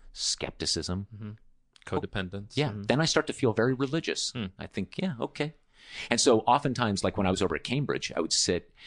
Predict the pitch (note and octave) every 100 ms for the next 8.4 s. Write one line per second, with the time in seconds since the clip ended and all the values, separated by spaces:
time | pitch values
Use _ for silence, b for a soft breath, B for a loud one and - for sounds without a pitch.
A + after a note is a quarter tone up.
0 | B F2+ E2 - - E2+ D#2+ G#2+ A2+ F2+
1 | - A1 B1 E2 b b b b b b
2 | b b b - F#2+ F2 - - G2+ -
3 | - F#2+ E2+ A2 E3+ C#3 F#2+ F#2 D#2 D#2+
4 | - C2+ D2 D2 D#2+ D#2+ D#2+ - - _
5 | _ - _ _ - - _ _ - D#2
6 | D#2 D#2 D2 B1 G#2+ F2 F2 - D#2 G2
7 | F#2 E2 F2 E2+ D#2+ - - - - -
8 | E2+ - F2 D#2+